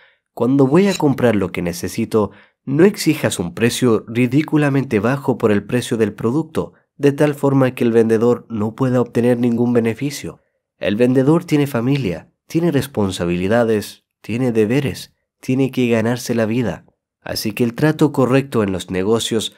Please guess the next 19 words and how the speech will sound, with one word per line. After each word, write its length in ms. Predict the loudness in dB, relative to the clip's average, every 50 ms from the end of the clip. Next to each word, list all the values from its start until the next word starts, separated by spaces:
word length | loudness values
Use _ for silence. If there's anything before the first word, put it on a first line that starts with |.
| _ _ _
debería 480 | -8 -6 -2 -2 0 2 2 2 2
ser 220 | 0 0 0 0 2
aquel 480 | 0 0 0 0 2 2 2 2 0 -2
en 100 | -2 0
el 160 | 0 0 -2
que 140 | -2 -4 -4
todos 500 | -4 -4 -2 0 0 0 0 -2 -2 -4
estamos 500 | -6 -6 -4 -2 -2 0 0 -2 -2 -4
conformes, 800 | -4 -4 -4 -4 -4 -2 0 0 0 -2 -6 -10 -12 -16 -20 -20 _ _ _ _ _ -4
en 100 | 0 2
el 160 | 2 2 2
que 100 | 0 -4
todos 380 | -4 0 2 2 4 4 2 0
sonriamos 720 | 0 0 0 0 0 0 0 2 2 2 2 0 -2 -2
por 160 | 0 0 2
haber 240 | 2 2 2 2 2
obtenido 520 | 0 0 0 0 0 2 2 2 2 2
un 80 | 2 2
beneficio. 760 | 2 0 0 -2 -4 -6 -6 -8 -6 -8 -10 -12 -12 -14